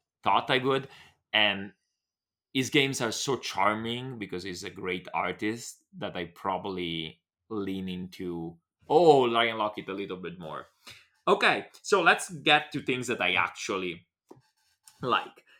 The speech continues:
Uh, <laughs> so my number three is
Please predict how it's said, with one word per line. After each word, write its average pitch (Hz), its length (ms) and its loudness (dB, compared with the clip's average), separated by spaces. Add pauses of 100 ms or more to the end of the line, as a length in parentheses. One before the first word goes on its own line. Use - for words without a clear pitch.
(140)
Uh, 127 360 6 (360)
<laughs> - 320 -20
so 165 440 2 (140)
my 170 460 4
number 175 840 0 (180)
three 127 520 -2 (760)
is 143 680 2